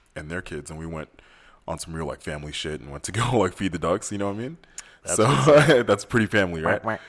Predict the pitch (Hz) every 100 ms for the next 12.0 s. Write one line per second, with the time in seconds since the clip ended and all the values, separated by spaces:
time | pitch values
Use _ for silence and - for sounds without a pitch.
0 | - - 131 131 110 113 - 110 104 -
1 | 107 113 92 90 92 - 90 85 82 80
2 | 85 87 80 87 87 80 71 65 69 -
3 | - - 76 90 - 71 - 107 110 76
4 | 85 - 82 90 78 73 - - - -
5 | - 80 71 62 - _ - - - 87
6 | 85 76 - - 127 107 95 87 85 104
7 | _ _ _ _ _ _ _ - - 90
8 | 82 76 71 - - - 90 76 - -
9 | - - - - 90 - 80 - 82 -
10 | 78 76 76 73 73 71 60 92 - -
11 | - _ 98 87 76 80 78 73 71 -